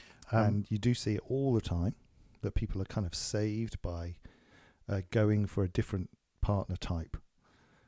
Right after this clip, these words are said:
Speaker 2: breaking out of what they normally do.
Speaker 1: So, sorry,
Speaker 2: Which
Speaker 1: are
Speaker 2: is
Speaker 1: you,
Speaker 2: 'cause
Speaker 1: are you
Speaker 2: avoidants
Speaker 1: Yeah.
Speaker 2: often will choose other avoidants.
Speaker 1: Ah,
Speaker 2: Does that
Speaker 1: that's
Speaker 2: mean
Speaker 1: what I was coming
Speaker 2: you don't
Speaker 1: coming
Speaker 2: have
Speaker 1: to.
Speaker 2: to
Speaker 1: Right.
Speaker 2: commit then, do you?
Speaker 1: Right.
Speaker 2: You know?
Speaker 1: Ah, so you're comfortable
Speaker 2: Mm.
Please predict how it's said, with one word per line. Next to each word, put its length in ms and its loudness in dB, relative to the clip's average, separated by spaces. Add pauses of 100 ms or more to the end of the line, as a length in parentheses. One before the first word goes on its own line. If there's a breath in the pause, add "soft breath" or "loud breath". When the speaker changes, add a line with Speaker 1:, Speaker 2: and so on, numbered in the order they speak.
(200)
Speaker 2:
breaking 360 0
out 160 -2
of 140 -6
what 180 -8
they 100 -2
normally 400 -2
do. 140 -4 (120)
Speaker 1:
So, 140 4
sorry, 240 8
Speaker 2:
Which 100 4
Speaker 1:
are 40 6
Speaker 2:
is 100 6
Speaker 1:
you, 80 4
Speaker 2:
'cause 160 8
Speaker 1:
are 40 6
you 40 4
Speaker 2:
avoidants 560 4
Speaker 1:
Yeah. 160 6
Speaker 2:
often 260 4
will 80 0
choose 240 -2
other 200 4
avoidants. 500 -4
Speaker 1:
Ah, 180 6
Speaker 2:
Does 80 2
that 80 0
Speaker 1:
that's 120 2
Speaker 2:
mean 80 2
Speaker 1:
what 60 0
I 20 2
was 80 0
coming 220 0
Speaker 2:
you 60 6
don't 100 6
Speaker 1:
coming 100 6
Speaker 2:
have 140 4
Speaker 1:
to. 80 0
Speaker 2:
to 60 -2
Speaker 1:
Right. 60 2
Speaker 2:
commit 260 4
then, 180 -4
do 60 0
you? 180 -2 (280)
Speaker 1:
Right. 220 0
Speaker 2:
You 60 2
know? 220 2 (240)
Speaker 1:
Ah, 60 -2
so 160 -2
you're 140 4
comfortable 500 0 (300)
Speaker 2:
Mm. 220 2